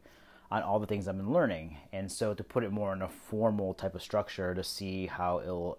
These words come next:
it will kind of pan out. And so podcast is gonna be a definite medium for this because I'm much better at speaking that I am kind of writing. So there'll be a blog, but not a lot of it written, but I will put down resources.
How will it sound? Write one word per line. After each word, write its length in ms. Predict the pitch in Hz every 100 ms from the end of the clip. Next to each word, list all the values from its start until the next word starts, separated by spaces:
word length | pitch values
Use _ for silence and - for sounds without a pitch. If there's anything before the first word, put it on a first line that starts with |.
| -
it 120 | 92
will 200 | 90 87
kind 200 | - 90
of 60 | 78
pan 200 | 90 90
out. 260 | 80 76
And 100 | 87
so 380 | - 101 95 90 - - - - - -
podcast 800 | - 110 113 - 101 95 92
is 100 | 92
gonna 180 | - 92
be 140 | 85 95
a 100 | 87
definite 460 | 101 92 92 87
medium 320 | 92 90 87
for 260 | 85 85 85
this 380 | 82 80 - -
because 300 | 95 95 87
I'm 220 | 85 90
much 320 | 98 107 - 104
better 160 | 95
at 140 | 87 -
speaking 720 | - 95 - 90 85 85 82 - - - 95
that 80 |
I 80 | 90
am 260 | 92 90 87
kind 200 | - 85
of 180 | 80 90
writing. 460 | 90 85 80 80
So 340 | - 92 85 80
there'll 160 | 107 104
be 240 | - 113
a 100 | 98
blog, 720 | 92 117 131 147 92 87 92 - -
but 180 | - 90
not 340 | 98 104 101
a 200 | 92 92
lot 520 | 92 101 104 110 107 -
of 100 | 87
it 220 | 92 - - - -
written, 640 | 98 107 90 110 143 151 113
but 140 | 107
I 160 | 95 104
will 460 | 101 113 107 101 -
put 260 | 120 110
down 300 | 110 98 90
resources. 800 | 95 101 - 76 - 82 78 78